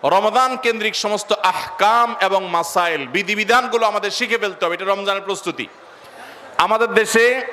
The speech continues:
অনেক মসজিদে ইমাম সাহেবরা তালিম করেন রোজা ভঙ্গের কারণ কি, রোজা মাকরুহ হওয়ার কারণ কি, রোজার জন্য ক্ষতিকর বিষয়গুলো কি কি,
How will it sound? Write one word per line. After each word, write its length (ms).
অনেক 320
মসজিদে 360
ইমাম 240
সাহেবরা 420
তালিম 440
করেন 280
রোজা 260
ভঙ্গের 360
কারণ 360
কি, 260
রোজা 280
মাকরুহ 440
হওয়ার 180
কারণ 400
কি, 260
রোজার 340
জন্য 240
ক্ষতিকর 460
বিষয়গুলো 560
কি 180
কি, 340